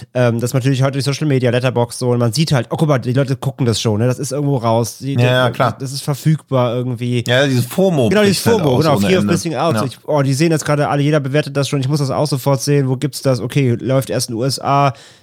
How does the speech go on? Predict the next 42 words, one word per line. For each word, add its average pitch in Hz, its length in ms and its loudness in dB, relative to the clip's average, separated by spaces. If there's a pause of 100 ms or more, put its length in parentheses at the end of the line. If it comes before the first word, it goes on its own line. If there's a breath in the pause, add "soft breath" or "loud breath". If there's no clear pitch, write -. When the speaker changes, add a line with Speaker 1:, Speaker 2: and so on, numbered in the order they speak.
(160 loud breath)
Speaker 1:
aber 131 320 2
okay, 135 260 0
finde 139 280 -2
ich 127 60 -2
schon 135 160 -2
auf 123 60 -4
irgendeiner 127 420 0
Ripping-Seite 123 600 0
als 123 260 -2
Cam-Rip, 127 680 0
gucke 123 200 0
ich 101 140 -2
halt 92 140 -2
trotzdem, 98 360 -4
weil 104 140 2
muss 113 220 2
ich 104 100 0
jetzt 101 180 -4
sehen. 92 240 -2 (300 loud breath)
Klar, 135 260 2
ne, 123 160 2
das 123 160 0
hat 147 140 -2
man 131 120 0
damals 131 420 2
natürlich 135 260 0
auch 135 60 0
nicht 131 120 0
so 110 140 -2
gehabt, 98 260 0
dass 95 100 -4
man 107 120 -2
so 110 80 -4
zugebombt 117 720 -2
wurde 110 180 2
mit 107 240 -2
diesen 107 320 0
Eindrücken 113 540 0
von, 107 180 -2 (160)
von, 110 240 -4
von 107 320 -2
internationalen 110 920 0